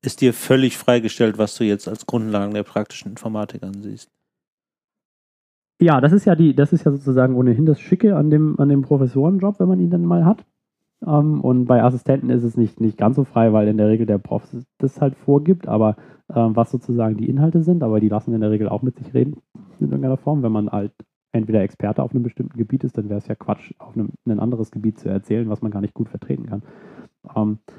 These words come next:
Speaker 2: aber als, ähm, sagen wir jetzt mal grundsätzlich als Professor an einer Uni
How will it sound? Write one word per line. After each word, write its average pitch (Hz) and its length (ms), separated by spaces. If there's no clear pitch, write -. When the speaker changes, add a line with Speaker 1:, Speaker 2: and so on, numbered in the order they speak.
Speaker 2:
aber 113 320
als, 107 400
ähm, 107 240
sagen 113 140
wir 113 40
jetzt - 80
mal 113 80
grundsätzlich 147 440
als 117 100
Professor 120 460
an 117 120
einer 110 200
Uni 156 260